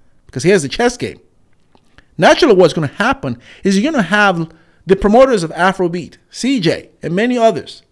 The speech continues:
are going to identify this, like, "Hold on a second," and they're gonna tell their audiences, "Yo, black people are trying to steal Afrobeat from us." And then what's gonna happen, they're gonna cr-, we're gonna create content, and we're gonna turn against each other.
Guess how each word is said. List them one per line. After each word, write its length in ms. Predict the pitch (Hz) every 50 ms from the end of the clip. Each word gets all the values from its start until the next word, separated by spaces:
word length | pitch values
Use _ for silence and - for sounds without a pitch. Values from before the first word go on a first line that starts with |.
| _ _ _ _ _ _ _ _ _ _ -
are 120 | 180 185
going 220 | 180 240 294 320
to 100 | - 247
identify 520 | 208 165 156 202 254 262 226 - 208 190 180
this, 100 | 170 165
like, 140 | 160 160 165
"Hold 220 | 269 370 403 370
on 60 | 247 175
a 20 |
second," 280 | - 160 135 - - _ _ -
and 100 | - 180
they're 60 | 180
gonna 160 | 202 269 262
tell 280 | - - - 233 226 220
their 140 | 196 190 160
audiences, 680 | 160 214 240 226 208 - - - - - - - - _ _ _ _ _ _ _ _ _ _ _ _ _ _ _ _ _ _ _ -
"Yo, 480 | 170 214 294 - 277 190 - - - _ _ _ _ _ _ _ _ _ _ _ _ _ _ -
black 320 | 131 147 254 294 311 311
people 180 | 311 302 254 254
are 80 | 202 170
trying 240 | - 226 233 247
to 80 | 208 170
steal 300 | - - - 247 226 220
Afrobeat 800 | 185 180 196 214 - - 220 202 165 185 175 139 - _ - _ _ _ _ _ -
from 160 | - 143 139
us." 320 | 135 107 - - - - _ _ _ _ _ _ _ _ _ _ _ _ _ _ _ _ _ _ _ _ _ _ _ _ _ _ _ _ _ _ - _ _ _ - - - -
And 140 | 180 196 233
then 180 | 262 233 190
what's 200 | 185 196 170 -
gonna 160 | 220 208 185 185
happen, 260 | 220 269 - 311 262
they're 100 | 220 202
gonna 140 | 220 185 -
cr-, 300 | - - - - - -
we're 160 | 170 180 185
gonna 160 | 220 214 185
create 180 | - 208 196 208
content, 560 | - - 247 240 240 226 - 165 135 - - _ _ _ _ -
and 80 | 170 170
we're 120 | 214 226
gonna 120 | 202 165
turn 520 | - - - - 269 311 320 302 269 214 175
against 360 | 165 147 - 165 156 147 -
each 200 | 165 147 - 170
other. 240 | 160 143 - -